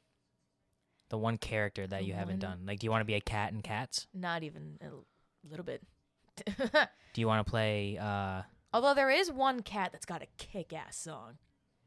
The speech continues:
Speaker 1: Really?
Speaker 2: Yeah. It's
Speaker 1: Did
Speaker 2: called
Speaker 1: you ad-,
Speaker 2: Memory.
Speaker 1: did you watch the movie with Taylor Swift?
Speaker 2: I sure did.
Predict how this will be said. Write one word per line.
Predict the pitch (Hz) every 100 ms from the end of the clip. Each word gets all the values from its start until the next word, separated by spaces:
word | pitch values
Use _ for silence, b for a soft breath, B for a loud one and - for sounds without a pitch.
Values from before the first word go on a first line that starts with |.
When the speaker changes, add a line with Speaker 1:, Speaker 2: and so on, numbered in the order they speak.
| _ _
Speaker 1:
Really? | 104 104 117 -
Speaker 2:
Yeah. | 196 185 185 - _ _
It's | -
Speaker 1:
Did | -
Speaker 2:
called | 127
Speaker 1:
you | 135
ad-, |
Speaker 2:
Memory. | 165 180 202 202 127
Speaker 1:
did | 117
you | 117
watch | 113 -
the | 110
movie | 107 113 127
with | 113
Taylor | 117 104
Swift? | 101 123
Speaker 2:
I | 180
sure | - 170
did. | 151 156